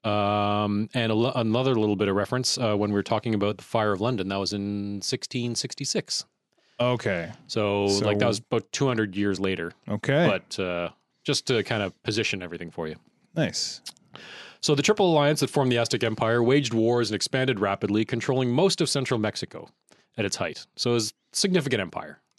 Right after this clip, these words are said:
Speaker 2: Yeah.
Speaker 1: Um, and the Aztecs had a rogues gallery of gods.
Speaker 2: <laughs>
Speaker 1: So they were a polytheistic civilization.
Speaker 2: Okay.
Speaker 1: Um, I've got a list here of a few of the gods.
Speaker 2: Uh-huh.
Speaker 1: Here we go.
Speaker 2: Let's,
Speaker 1: Um,
Speaker 2: let's hear about it.
Speaker 1: Tezcatlipoca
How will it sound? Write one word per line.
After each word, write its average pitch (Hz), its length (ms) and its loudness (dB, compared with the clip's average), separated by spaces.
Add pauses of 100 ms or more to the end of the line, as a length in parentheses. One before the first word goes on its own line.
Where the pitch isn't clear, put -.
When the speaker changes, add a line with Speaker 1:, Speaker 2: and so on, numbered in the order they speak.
(280)
Speaker 2:
Yeah. 117 140 0 (420)
Speaker 1:
Um, 110 680 2 (720)
and 127 140 0
the 135 60 4
Aztecs 170 300 0
had 123 100 0
a 113 40 4
rogues 127 480 4
gallery 123 440 4
of 98 100 2
gods. 90 580 0
Speaker 2:
<laughs> 120 180 0
Speaker 1:
So - 120 -2
they 196 120 6
were 123 120 2
a 117 40 -2
polytheistic 123 800 0
civilization. 98 680 0 (140)
Speaker 2:
Okay. 107 260 -2 (260)
Speaker 1:
Um, 113 680 2 (200)
I've - 80 -20
got 127 140 0
a 107 40 2
list 104 400 2
here 131 320 2
of 110 80 2
a 90 40 -2
few 131 220 0
of 123 60 4
the 95 60 0
gods. 95 520 -2
Speaker 2:
Uh-huh. 101 520 0 (600)
Speaker 1:
Here 90 160 -10
we 85 160 -12
go. 196 360 0 (300)
Speaker 2:
Let's, 117 160 2
Speaker 1:
Um, 117 180 4 (340)
Speaker 2:
let's - 180 -8
hear 160 160 0
about - 280 2
it. 151 120 0
Speaker 1:
Tezcatlipoca 131 360 2